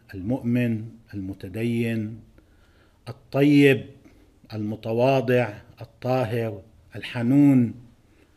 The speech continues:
هذه مواصفات كلنا يعرفها، كل من عاشر أبو عماد من قريب يعرف هذه المواصفات. <clears throat>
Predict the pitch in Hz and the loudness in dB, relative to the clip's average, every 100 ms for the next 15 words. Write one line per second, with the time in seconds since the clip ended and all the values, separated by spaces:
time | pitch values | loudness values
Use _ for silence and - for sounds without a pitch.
0 | _ _ 113 107 110 110 113 107 - 110 | _ _ -12 -10 -8 -6 -8 -10 -12 -12
1 | 139 143 143 - _ _ _ _ _ _ | -6 -6 -6 -12 _ _ _ _ _ _
2 | - 123 120 117 113 110 113 113 101 82 | -6 -2 0 0 -2 -2 -4 -6 -14 -16
3 | - 139 120 117 110 117 120 - 110 98 | -6 -4 -2 -2 -4 -4 -4 -6 -8 -8
4 | 101 104 101 110 123 120 95 98 - 113 | -10 -8 -6 -4 -4 -6 -8 -12 -10 -6
5 | 127 135 131 - _ _ _ - 110 107 | -4 -4 -8 -18 _ _ _ -10 -6 -6
6 | 101 - 107 98 92 92 87 - 85 - | -10 -10 -10 -10 -8 -10 -12 -16 -20 -20
7 | 85 _ _ _ _ _ _ _ _ _ | -20 _ _ _ _ _ _ _ _ _
8 | _ _ _ _ - _ _ - - | _ _ _ _ -20 _ _ -14 -6